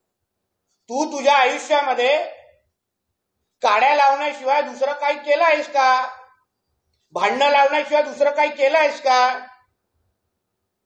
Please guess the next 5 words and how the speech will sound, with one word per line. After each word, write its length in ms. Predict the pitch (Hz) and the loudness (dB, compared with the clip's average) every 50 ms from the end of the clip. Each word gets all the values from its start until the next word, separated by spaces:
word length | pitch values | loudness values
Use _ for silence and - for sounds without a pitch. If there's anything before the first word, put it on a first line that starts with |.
| _ _ _ _ _ _ _ _ _ _ _ _ _ _ _ _ _ _ _ _ _ _ _ _ - | _ _ _ _ _ _ _ _ _ _ _ _ _ _ _ _ _ _ _ _ _ _ _ _ 0
स्वतःच्या 480 | 214 214 214 214 277 285 277 302 294 285 | 0 2 2 2 0 0 2 2 0 2
घराची 460 | 240 208 220 254 285 302 302 320 311 | 2 2 2 2 2 0 -2 -6 -6
काय 220 | - 294 302 302 302 | 0 2 4 4 4
अवस्था 420 | 277 254 262 285 294 - - 311 | 4 4 2 0 -2 -2 -2 0
आहे, 180 | 294 269 226 | 2 2 0